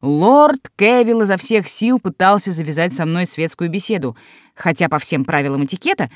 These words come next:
должен был развлекать другую свою соседку. Я отвечала односложно или жевала.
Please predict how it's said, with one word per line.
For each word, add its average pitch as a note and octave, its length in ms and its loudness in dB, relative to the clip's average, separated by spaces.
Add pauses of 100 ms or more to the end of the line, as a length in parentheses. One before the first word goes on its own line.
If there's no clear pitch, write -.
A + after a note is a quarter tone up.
(180)
должен B3 480 4
был F#3+ 140 -2
развлекать F#3 500 0
другую B3+ 360 8
свою D3+ 300 0
соседку. C#3 560 -6 (640)
Я D#4+ 240 4
отвечала G#3 480 0
односложно C#4+ 800 0 (260)
или E4+ 200 6
жевала. C3 500 -4